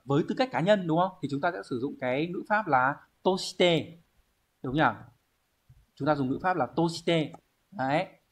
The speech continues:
Thì để diễn tả cái ý khiêm nhường ấy, người ta sẽ biến cái động từ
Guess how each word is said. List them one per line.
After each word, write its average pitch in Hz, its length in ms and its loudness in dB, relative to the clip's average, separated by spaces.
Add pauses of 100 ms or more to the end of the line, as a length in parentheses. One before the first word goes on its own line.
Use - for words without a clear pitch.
(220)
Thì 156 380 4
để 117 460 0 (260)
diễn 220 260 -6
tả 104 260 -2
cái 127 120 -8
ý 147 260 -4
khiêm 214 140 2
nhường 156 260 4
ấy, 180 120 -2 (400)
người 143 100 2
ta 147 120 4
sẽ 180 160 -4
biến 139 380 -2
cái 123 300 -2 (600)
động 160 240 -8
từ 131 280 0